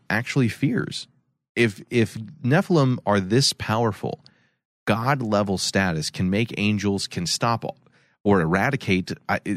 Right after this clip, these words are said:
not sure, all of free will by making people stop lying with a single, or two, I should say, two words, are they a threat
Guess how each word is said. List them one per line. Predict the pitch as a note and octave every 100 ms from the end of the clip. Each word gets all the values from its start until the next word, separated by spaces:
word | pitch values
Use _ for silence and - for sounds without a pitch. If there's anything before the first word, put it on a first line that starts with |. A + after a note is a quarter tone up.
| -
not | A2 A2+ A2 G#2+
sure, | - - C3 F#2+ F#2
all | D#2 A#2+ C3+
of | A2
free | - A#2
will | G2 A2 F#2+
by | E2+ E2
making | E2+ F#2 G#2
people | F#2 F#2+
stop | - F2+ E2
lying | E2+ G#2 G#2+
with | E2+
a | D#2+
single, | - G2+ E2+ E2 - _ _ _
or | G#2
two, | F2 - B2 G#2
I | E2
should | - D#2+
say, | F2 E2
two | - A#2+
words, | F#2+ C#3+ G2 E2 D#2 - - _ _ _ _ _ _ _ _ _ _ _ _ _ _
are | F#2+ F#2+ G#2
they | A#2+ G2+ F2+
a | G2
threat | - - E2 D2 -